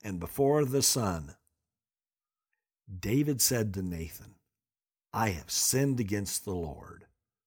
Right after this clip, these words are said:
And Nathan said to David, "The Lord also has put away your sin. You shall not die. Nevertheless, because by this deed you have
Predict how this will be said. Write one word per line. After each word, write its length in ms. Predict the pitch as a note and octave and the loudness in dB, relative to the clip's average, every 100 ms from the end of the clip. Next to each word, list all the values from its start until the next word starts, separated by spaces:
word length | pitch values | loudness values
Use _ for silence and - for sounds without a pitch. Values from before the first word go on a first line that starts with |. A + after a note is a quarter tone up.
| _ _ _ _ _ - | _ _ _ _ _ 0
And 300 | B2 A2+ A2 | 2 2 2
Nathan 400 | A2+ G#2+ A2 F#2 | 0 0 -2 -2
said 280 | - E2+ D2+ | -2 -2 -6
to 60 | |
David, 580 | F2 C#3 A3+ G2 E2 F#2+ - _ _ _ _ _ _ - | -2 2 2 0 -2 -4 -12 _ _ _ _ _ _ -4
"The 200 | A2 B2 | 2 4
Lord 380 | B2 B2 A#2+ A#2+ _ | 6 6 6 2 _
also 600 | A2+ A#3 C4 - F#2 F#2+ | 0 2 0 0 0 2
has 200 | A2+ A2 | 0 -2
put 320 | - - G#3 | -4 0 2
away 300 | A3+ D#3 C#3 | 4 4 4
your 260 | C#3+ C3+ C#3 | 4 4 2
sin. 480 | - E3 C3 E2+ F#2+ | 0 0 -2 -4 0
You 140 | F#3 | 2
shall 260 | - E3 A2 | 2 0 0
not 240 | C3 - | -2 -2
die. 440 | A2 B2+ - - _ _ _ _ _ _ - | -2 -2 -6 -12 _ _ _ _ _ _ -10
Nevertheless, 1080 | G2+ C3 E3+ B2+ G#2 F#2+ B2+ A3 F2 - - _ _ | 0 2 4 4 4 4 2 2 -2 -6 -6 _ _
because 360 | C#3 - D#3 G2+ | -4 2 2 4
by 280 | G2+ B2 B2+ | 4 4 4
this 280 | A#2 G#2 | 4 4
deed 640 | A2 G2 C#3 G3 G#2 G2 A2 - - - | 4 2 2 4 2 0 -4 -12 -16 0
you 180 | B2 | 6
have 180 | A#2 G#2+ | 6 4